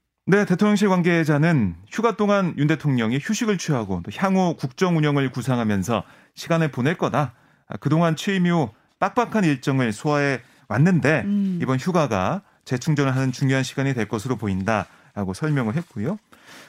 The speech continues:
Speaker 1: 또 윤 대통령은 휴가 기간 중에 이, 삼 일은 뭐 지방을 방문해서 민생 현장을 찾을 것으로 또 알려지고 있어요.
Speaker 2: 네.
Speaker 1: 하지만 구체적인 장소나 일정은 경호상의 이유로 공개되지 않았습니다. 아, 다만 대통령 별장이 있는 경남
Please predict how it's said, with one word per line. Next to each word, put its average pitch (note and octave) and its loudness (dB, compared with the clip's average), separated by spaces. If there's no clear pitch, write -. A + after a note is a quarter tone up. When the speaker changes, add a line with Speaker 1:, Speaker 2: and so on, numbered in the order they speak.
Speaker 1:
또 F3 2
윤 F3+ 4
대통령은 A3 2
휴가 B3+ 0
기간 A3 0
중에 F#3+ 0
이, B2+ -2
삼 F#3+ 0
일은 F3 0
뭐 B2 -6
지방을 E3+ 2
방문해서 B2+ 0
민생 D#3+ 2
현장을 D#3+ 0
찾을 C#3 -4
것으로 A2+ -4
또 G#2+ -4
알려지고 B2 0
있어요. G2+ -2
Speaker 2:
네. D#3+ -4
Speaker 1:
하지만 A#2+ -2
구체적인 C3+ 0
장소나 A2+ 0
일정은 A2+ -2
경호상의 F#3+ 0
이유로 G#2 0
공개되지 A2+ -2
않았습니다. G#2+ 0
아, C3+ -10
다만 G3+ 0
대통령 G3+ 0
별장이 F3 0
있는 D#3 2
경남 C#3 0